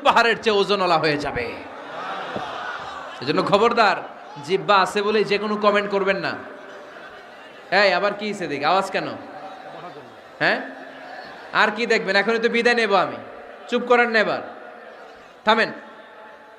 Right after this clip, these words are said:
জিহ্বা আছে বলেই, জিহ্বা আছে বলেই যে কোনো ধরনের মন্তব্য করা যাবে না। আল্লাহর হাবিব সাল্লাল্লাহু আলাইহি ওয়াসাল্লাম বলেছেন, "মাইয়াদ মানলি মা বাইনা লিহিয়াইহি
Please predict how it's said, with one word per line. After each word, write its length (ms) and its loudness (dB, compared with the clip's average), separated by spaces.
জিহ্বা 340 2
আছে 240 2
বলেই, 400 0
জিহ্বা 340 2
আছে 220 0
বলেই 380 0
যে 160 2
কোনো 200 -2
ধরনের 320 0
মন্তব্য 400 0
করা 220 4
যাবে 260 0
না। 100 -8
আল্লাহর 260 4
হাবিব 320 2
সাল্লাল্লাহু 440 0
আলাইহি 20 -8
ওয়াসাল্লাম 0 -
বলেছেন, 340 -2
"মাইয়াদ 520 2
মানলি 380 0
মা 180 2
বাইনা 340 2
লিহিয়াইহি 720 0